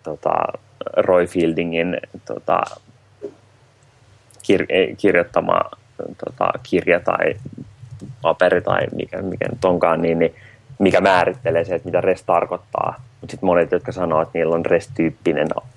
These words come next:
API, niin, niin se ei oikeasti noudata sitä, mitä, mitä, mikä restin määritelmä on, niin, niin sitten, eh, hypermedia-api on vähän sellainen niinku,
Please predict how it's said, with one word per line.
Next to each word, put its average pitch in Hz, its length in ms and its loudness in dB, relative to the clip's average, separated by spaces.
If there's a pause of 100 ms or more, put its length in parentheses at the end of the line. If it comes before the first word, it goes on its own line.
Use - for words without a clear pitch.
API, 87 340 0 (400)
niin, 80 180 2
niin 82 220 0
se - 140 -4
ei 78 100 6
oikeasti 80 320 2
noudata 90 460 2
sitä, 85 320 -4 (1080)
mitä, - 240 -8 (100)
mitä, 85 340 -6 (520)
mikä 80 280 0
restin 90 380 -2
määritelmä 82 560 0
on, 82 360 0 (440)
niin, 80 220 -4
niin 80 200 -4 (100)
sitten, - 500 -4 (120)
eh, 90 80 -6 (840)
hypermedia-api 80 1700 0 (340)
on 80 100 -2
vähän 82 240 0
sellainen 80 480 0
niinku, 73 320 0